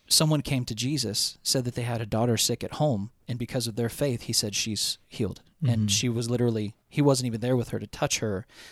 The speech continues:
Speaker 1: to heal her, but yet he healed her. Do you know of any significance behind the mud itself? 'Cause it just seems to me if he can do it with nothing,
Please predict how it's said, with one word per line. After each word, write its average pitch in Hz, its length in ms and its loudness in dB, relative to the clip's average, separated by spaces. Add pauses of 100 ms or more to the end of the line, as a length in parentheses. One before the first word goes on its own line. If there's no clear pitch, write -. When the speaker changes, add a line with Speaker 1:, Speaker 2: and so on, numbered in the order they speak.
(100)
Speaker 1:
to - 100 -6
heal 190 200 0
her, 117 100 0
but 107 120 -6
yet 110 140 -6
he 107 80 -8
healed 120 320 -4
her. 104 200 -14 (380)
Do 131 120 -2
you 156 80 0
know 139 280 4
of 120 120 2
any 123 160 -2
significance 110 580 -6
behind 113 680 -6
the 117 180 -4
mud 101 340 -6
itself? - 500 -4
'Cause 117 160 -8
it 135 100 -8
just 143 180 -4
seems 151 240 -4
to - 80 -6
me 131 100 -4
if 113 100 -6
he - 120 -10
can 170 380 -2
do 123 180 0
it 113 200 -4
with 113 220 -8
nothing, 120 480 -6